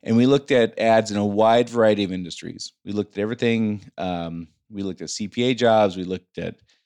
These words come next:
uh, contractor jobs, auto repair, body shops, home services, like carpet cleaning companies, all the kinds of people I work with.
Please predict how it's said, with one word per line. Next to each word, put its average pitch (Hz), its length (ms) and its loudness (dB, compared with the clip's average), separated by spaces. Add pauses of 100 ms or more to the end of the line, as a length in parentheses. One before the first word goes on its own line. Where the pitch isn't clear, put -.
(260)
uh, 85 560 -6
contractor 120 560 0
jobs, 98 560 2
auto 101 240 2
repair, 98 600 0 (200)
body 92 280 -2
shops, 90 680 -4 (100)
home 110 360 -2
services, 98 600 -4
like 82 160 -8
carpet 101 300 -4
cleaning 98 420 -8 (120)
companies, 95 580 -6 (480)
all 131 220 4
the 139 80 0
kinds 127 300 0
of 113 60 -14
people 107 220 0
I 98 100 2
work 85 300 -6
with. 85 160 -12